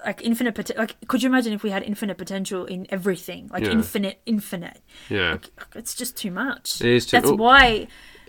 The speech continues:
Speaker 2: even go, even going back to the cup, the cup thing, 'cause that's a good, I've heard the analogy before, um, with cups, actually,
Speaker 1: Mm.
Speaker 2: in particular, is it's the space that makes that cup useful.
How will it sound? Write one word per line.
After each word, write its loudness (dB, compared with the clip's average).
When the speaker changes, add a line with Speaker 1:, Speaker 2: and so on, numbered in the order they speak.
Speaker 2:
even 8
go, 8
even 6
going 8
back 4
to -14
the -8
cup, -2
the -4
cup -4
thing, -4
'cause -6
that's -2
a 0
good, 2
I've 0
heard 4
the 4
analogy 0
before, -2
um, -4
with 0
cups, -4
actually, -4
Speaker 1:
Mm. -4
Speaker 2:
in -10
particular, -2
is 2
it's 0
the -4
space 4
that -2
makes 0
that -2
cup -6
useful. -6